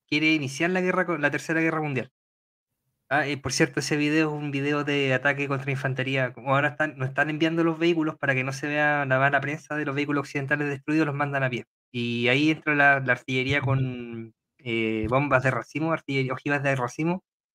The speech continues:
y ojivas incendiarias, que son todas disparadas por artillería. No son bombas de aviación, las bombas de aviación son aún más destructivas que eso.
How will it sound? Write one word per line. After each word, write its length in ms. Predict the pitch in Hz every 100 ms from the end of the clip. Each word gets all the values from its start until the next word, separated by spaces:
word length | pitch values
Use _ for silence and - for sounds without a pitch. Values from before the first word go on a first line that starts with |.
| _ _ _
y 920 | 131 135 135 135 131 127 127 123 120
ojivas 380 | 123 120 151 139
incendiarias, 540 | 143 135 131 127 - _ -
que 60 |
son 160 | - 135
todas 160 | 143
disparadas 380 | 147 151 156 156
por 100 | 160
artillería. 500 | 147 143 135 135 120 _ _ _ _ _ _ _
No 60 | 127
son 180 | 139 135
bombas 260 | 151 151
de 80 | 151
aviación, 420 | 151 139 160 135
las 100 | 117
bombas 220 | 120 127 131
de 60 |
aviación 480 | 127 120 135 127 120 -
son 360 | 127 123 117
aún 140 | 117 131
más 120 | 139
destructivas 520 | 139 135 135 147 143
que 100 | -
eso. 100 | 123